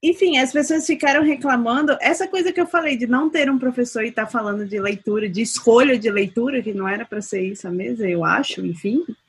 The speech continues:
É, o povo ficava reclamando o tempo inteiro, e não só, tipo, no chat mesmo, na hora que tava rolando, atacando as outras pessoas no chat e a-,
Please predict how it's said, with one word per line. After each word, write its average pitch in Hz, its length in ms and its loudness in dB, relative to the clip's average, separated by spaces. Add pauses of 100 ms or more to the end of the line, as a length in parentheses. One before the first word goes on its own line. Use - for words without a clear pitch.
(880)
É, 196 1200 2 (120)
o 247 100 0
povo 330 300 0
ficava 339 400 0
reclamando 320 760 2
o 262 100 -2
tempo 339 260 0
inteiro, 330 600 2 (120)
e 277 120 -2
não 302 320 2
só, 302 440 -2
tipo, 330 240 -6
no 254 260 4
chat 277 480 0
mesmo, 302 300 2
na 233 160 2
hora 214 180 -2
que - 60 -14
tava 214 220 -2
rolando, 214 600 -2 (380)
atacando 311 640 2
as 403 120 2
outras 349 340 0
pessoas 247 460 -2
no 220 100 -6
chat 247 520 -6 (640)
e 339 300 2 (260)
a-, - 160 4